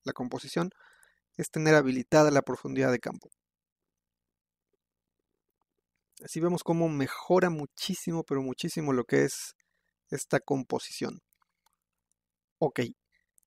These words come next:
vemos que es simple. Vamos a ver otro caso. Aquí tengo yo, eh, varias imágenes y un texto. Ok, vamos a crear una nueva cámara. Cincuenta milímetros está bien.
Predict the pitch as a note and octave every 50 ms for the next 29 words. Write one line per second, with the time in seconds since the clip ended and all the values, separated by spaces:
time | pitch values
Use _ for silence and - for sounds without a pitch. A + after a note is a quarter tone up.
0 | _ _ - _ _ _ - F#3+ A3+ C#4 B3+ - - A#3 G#3+ - - - G#3 F#3
1 | D#3 C3+ - A#2+ A#2 - _ _ _ _ _ _ _ _ _ _ _ - G#3 G#3+
2 | - F#3 E3+ F3+ F3+ - - _ - E3 - - D#3 - - - C3 - - -
3 | - _ _ _ _ _ _ _ _ _ _ _ _ _ _ _ _ _ _ _
4 | _ _ _ _ _ _ _ _ _ _ _ _ _ E3+ E3+ - C4+ B3 - C#4+
5 | C#4 C4+ B3+ A#3+ A3+ G#3+ A#3 A#3 A#3+ - - _ _ _ _ _ _ _ _ _
6 | _ _ - _ _ - F#3+ F3 F3 - - E3+ E3+ F3+ F3+ F#3+ G3 F#3 - -
7 | F3+ F#3+ G#3 - - A3+ A3 A3+ G3+ - - - - E3 E3 E3+ E3+ E3+ - -
8 | - D3 - - - - - - _ _ _ _ _ _ _ _ _ _ _ _
9 | _ _ _ _ _ _ _ _ _ _ - - - - - _ - E3 E3 D3+
10 | - - - - D#3 D#3+ D#3+ D#3+ D#3+ E3 D#3+ D3+ C#3+ C#3+ C#3+ D3 D3+ C#3+ C#3+ C#3
11 | B2+ - F3 F#3 G#3 A3+ A3+ A#3+ A#3+ - _ _ _ _ _ _ _ _ _ _
12 | _ _ _ _ _ _ _ _ _ _ _ _ _ _ _ _ _ _ _ _
13 | _ _ _ _ _ _ _ _ _ _ _ _ - _ _ _ _ _ _ _
14 | _ _ _ _ _ _ _ _ _ _ _ _ _ _ _ _ - E3+ E3 D#3+
15 | E3+ E3+ F3 E3+ E3 E3+ E3+ E3+ D#3+ - D3+ C#3+ - - - - E3+ E3 F#3 G#3+
16 | A#3+ B3+ B3+